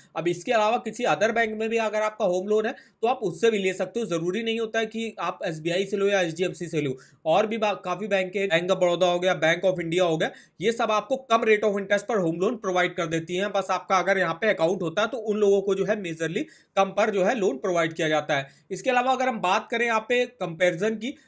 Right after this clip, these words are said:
तो देखिए पाँच लाख रुपए से दस करोड़ तक का लोन मिलता है यहाँ पे एसबीआई बैंक में, और एचडीएफसी बैंक में भी सेम जो है लोन अमाउंट आपको मिलता है। इसके अलावा यहाँ पे कोई भी सैलरीड, कोई भी सेल्फ एम्प्लॉयड प्रोफेशनल बिजनेसमैन जिसको अगर आपको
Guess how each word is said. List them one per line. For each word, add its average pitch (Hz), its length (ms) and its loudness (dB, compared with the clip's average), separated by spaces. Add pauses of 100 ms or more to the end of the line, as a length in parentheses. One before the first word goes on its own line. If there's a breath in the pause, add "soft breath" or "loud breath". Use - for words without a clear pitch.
(120)
तो 220 80 4
देखिए 196 380 2 (300)
पाँच 240 320 2
लाख 233 180 2
रुपए 226 260 0
से 240 140 0
दस 196 260 2
करोड़ 220 200 -4
तक 220 200 -6
का 220 80 0
लोन 214 200 -2
मिलता 214 320 -4
है 214 60 0
यहाँ 202 180 -2
पे 226 80 -2
एसबीआई 156 380 0
बैंक 208 200 0
में, 220 120 -4
और 226 160 0
एचडीएफसी 190 460 -2
बैंक 180 300 -2
में 180 100 -4
भी 240 100 -8
सेम 196 380 0
जो 175 120 -2
है 180 100 0
लोन 165 200 -2
अमाउंट 160 300 -4
आपको 156 280 -2
मिलता 143 340 -2
है। 123 100 -2 (280 loud breath)
इसके 202 200 -4
अलावा 247 240 2
यहाँ 233 200 0
पे 240 120 -6
कोई 214 220 2
भी 226 80 -4
सैलरीड, 202 520 0
कोई 202 140 2
भी 208 100 0
सेल्फ 208 240 -2
एम्प्लॉयड 208 320 0
प्रोफेशनल 190 500 -4
बिजनेसमैन 185 600 -4
जिसको 170 220 -4
अगर 190 200 2
आपको 196 320 4